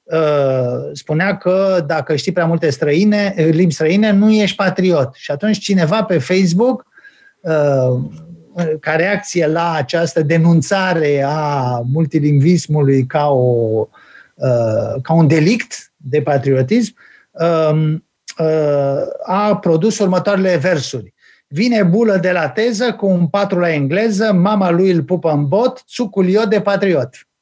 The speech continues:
Uh, e în continuare, uh, vie, uh, o asemenea, uh, producție.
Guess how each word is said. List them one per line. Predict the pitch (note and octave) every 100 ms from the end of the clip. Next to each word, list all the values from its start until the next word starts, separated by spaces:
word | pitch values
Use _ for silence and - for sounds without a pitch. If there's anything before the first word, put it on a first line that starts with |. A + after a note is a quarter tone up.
| _ _ _ -
Uh, | - D#3 - D#3 C#3+ C#3 B2+ B2 - E3+ F#3
e | G3+
în |
continuare, | F#3 E3+ D#3+ E3+ G#3 G3 F3+ E3+ D#3 C#3+ C#3+ C#3+ C#3+ D3+
uh, | D3 C3+ B2+ B2 A#2 B2 -
vie, | - C#3+ E3+ A3+ G3+ E3 D3 B2+ - - _ D3+
uh, | D3
o | D#3+ E3 E3
asemenea, | D3+ - F#3 F3 D3+ C#3+ C3+ A#2+ A#2 - - - - -
uh, | C#3+ C3+ B2+ B2 A#2+
producție. | D3+ C#3 G#3+ G3 - C4 C#4